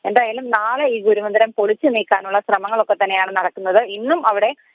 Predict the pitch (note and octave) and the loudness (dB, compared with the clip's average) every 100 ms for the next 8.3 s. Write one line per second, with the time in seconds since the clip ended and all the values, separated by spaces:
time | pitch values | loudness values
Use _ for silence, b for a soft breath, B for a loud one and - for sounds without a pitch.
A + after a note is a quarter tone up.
0 | _ G#3 G#3+ A3+ C#4 B3+ A#3+ G3+ G#3+ F#3 | _ -2 0 -2 -2 2 2 2 -2 -2
1 | G#3 A#3 A#3 A3 F#3+ - G3+ F#3+ F#3+ F#3 | 0 2 2 0 -4 -4 -4 0 2 0
2 | F#3+ A3+ G#3+ A3+ C4 C#4 A3 G3 F3+ F#3 | -2 0 2 2 2 0 0 2 0 -2
3 | G3 G#3 F#3+ G3+ G3 F3+ F#3 G#3+ A#3 B3 | 2 2 4 2 2 2 4 2 0 -6
4 | G3+ - A3+ A3+ G#3+ F#3 F3+ G#3 G#3+ G#3 | -12 2 2 2 0 0 0 -2 0 2
5 | G3+ F#3+ F#3 G3 G#3 G#3+ F#3 G3 A3 B | 2 0 0 2 2 2 0 -2 -4 B
6 | B - G3+ G3 F#3+ F#3 G3 F#3 G3+ G3+ | B 0 4 4 2 2 2 2 -2 -2
7 | G#3+ G3 G3 A3 B3 B3+ _ - C#4+ A3 | 2 2 2 0 0 -2 _ -2 2 0
8 | A#3 B3 B3 | 2 2 2